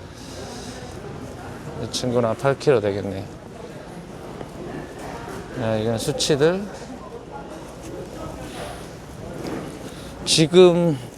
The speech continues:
지금 넣어놔야 명절 때 쓸 수 있어요. 홍어가 물기 빠지는데 한 일주일 걸립니다. 바로,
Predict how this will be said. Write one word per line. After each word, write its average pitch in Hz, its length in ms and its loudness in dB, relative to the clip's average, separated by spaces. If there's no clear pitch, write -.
지금 165 460 4
넣어놔야 131 800 6
명절 127 360 4
때 117 100 2
쓸 135 180 0
수 127 100 0
있어요. 104 300 4
홍어가 139 400 8
물기 127 320 4
빠지는데 135 540 6
한 117 120 6
일주일 131 440 4
걸립니다. 117 440 4
바로, 151 240 10